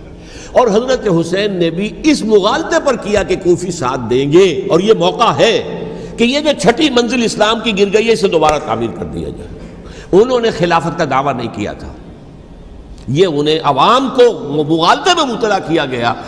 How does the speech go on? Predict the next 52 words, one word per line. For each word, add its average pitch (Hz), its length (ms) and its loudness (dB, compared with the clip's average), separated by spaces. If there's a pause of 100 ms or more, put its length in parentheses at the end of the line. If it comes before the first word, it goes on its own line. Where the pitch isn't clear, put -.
(140)
کہ 202 60 2
یہ 226 180 4
خلافت 220 360 2
کا 220 60 2
مدعی 185 280 0
ہو 147 100 0
کر 151 120 -4
سامنے 113 300 -8
آیا۔ 82 160 -12 (420)
جیسا 175 240 2
کہ 196 100 -2
میں 180 120 0
نے 208 80 0
آپ 202 200 2
سے 208 120 0
کہا 220 120 2
تھا، 254 140 2
امیر 220 260 0
معاویہ 214 460 2
نے 156 100 -2 (380)
حضرت 233 300 2 (100)
علی 277 200 2
کے 262 120 -2
عہد 226 160 2 (100)
خلافت 196 380 0
میں 262 160 4
کبھی 330 240 4
خلافت 254 380 2
کا 220 100 -2
دعویٰ 160 200 0
نہیں 131 120 -4
کیا۔ 85 240 -8 (1500)
مدعی 196 360 2
خلافت 185 420 0
نہیں 285 140 -2
تھے 165 100 0
وہ۔ 101 120 -4 (1000)
وہ 185 80 6
تو 226 100 2
یہ 262 140 2
کہتے 269 300 0
تھے 254 120 0
کہ 233 160 -4
قاتلان 214 440 0
حسین 208 520 2
جو 190 120 2
ہے، 139 240 -2
قاتلان 202 420 0
عثمان 208 420 0
کو 208 100 -2
سزا 202 280 0
دو، 202 160 -2